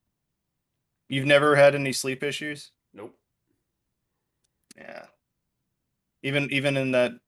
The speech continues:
Speaker 1: <laughs> even in that <laughs> uninsulated tree fort you're living in?
Speaker 2: <laughs> Yeah, man.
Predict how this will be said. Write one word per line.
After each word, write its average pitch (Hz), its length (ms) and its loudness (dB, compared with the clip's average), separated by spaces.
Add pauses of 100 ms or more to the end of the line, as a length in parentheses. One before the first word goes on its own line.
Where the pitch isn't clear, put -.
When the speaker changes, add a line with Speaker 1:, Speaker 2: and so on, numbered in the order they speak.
(140)
Speaker 1:
<laughs> - 240 -10
even 135 320 -4
in 131 120 -2
that 127 240 0 (340)
<laughs> - 220 -8
uninsulated 156 1080 2
tree 147 260 0
fort 151 280 2
you're 151 160 -2
living 151 280 -6
in? 156 180 -6 (220)
Speaker 2:
<laughs> 123 500 -10
Yeah, 127 240 -8
man. 92 260 -10